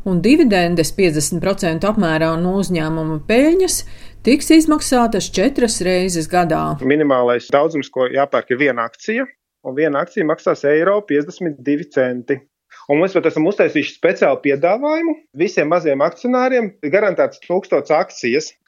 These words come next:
Speaker 2: Teiksim, skatoties, piemēram, tur citās valstīs, vidējais, ko viens cilvēks iegulda vienu uzņēmumu akcijās, divi tūkstoši eiro, piemēram, vai trīs tūkstoši eiro, vai tūkstots eiro. Un kopumā mēs izlaidīsim astoņus miljonus trīssimt deviņdesmit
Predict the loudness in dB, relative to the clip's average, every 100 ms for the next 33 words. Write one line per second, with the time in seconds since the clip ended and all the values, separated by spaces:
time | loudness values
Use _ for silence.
0 | -4 -4 -2 -2 -2 0 0 0 0 -2
1 | -2 -4 -6 -4 -2 0 0 0 0 0
2 | -2 -4 -4 0 0 0 -2 -4 _ _
3 | -2 0 -2 -4 -2 0 0 -2 0 -2
4 | 0 -2 0 0 0 -2 -4 -4 -2 -2
5 | -2 -2 0 0 -6 _ -2 -2 -2 -2
6 | -2 0 -2 0 0 2 0 -2 -4 -4
7 | -2 -2 0 -2 -2 -4 -4 -4 -2 0
8 | 2 2 2 0 0 -2 -2 0 -2 0
9 | -2 -6 _ _ -8 -8 -2 0 0 0
10 | 0 2 -2 -2 0 0 -2 -4 -8 -10
11 | _ -6 -2 -2 -2 -2 -2 -4 -4 -2
12 | 2 2 0 -2 0 -2 0 0 0 2
13 | 0 -4